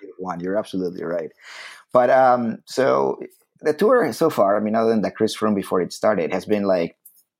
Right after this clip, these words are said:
whatever, who gives a shit? Oh, there's a crash. Oh, you lost some time. Oh, Gaviria wins a sprint.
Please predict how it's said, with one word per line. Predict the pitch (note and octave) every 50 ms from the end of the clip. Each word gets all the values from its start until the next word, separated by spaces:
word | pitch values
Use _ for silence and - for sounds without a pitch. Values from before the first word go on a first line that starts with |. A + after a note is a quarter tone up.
| _ _ -
whatever, | - - G2+ F#2+ E2+ C2 C#2 D#2+
who | F2 E2+
gives | D#2+ G2 F#2+ F2
a | D#2+ - - _ _
shit? | - - - D#2 D2+ D2 -
Oh, | - B2 B2+ A2
there's | F#2+ F#2+ F#2 G2+
a | G2
crash. | - - F#2+ F#2 D#2 D2+ - - -
Oh, | G#2+ A2+ G#2
you | F#2+ F2+ F2 E2+
lost | E2+ F2 - -
some | G2 E2+ -
time. | - E2 D#2 D2+ C2+ C2+ - -
Oh, | G#2 A2+ A2 F#2 E2+ E2+ F2
Gaviria | A2 G#2 G2 G#2+ G#2+ G2+ G2+ G2+ G2 G2 G2
wins | G2 F#2 G2 G2 - G2
a |
sprint. | F2+ - - - G2 F#2 E2+ D#2+ -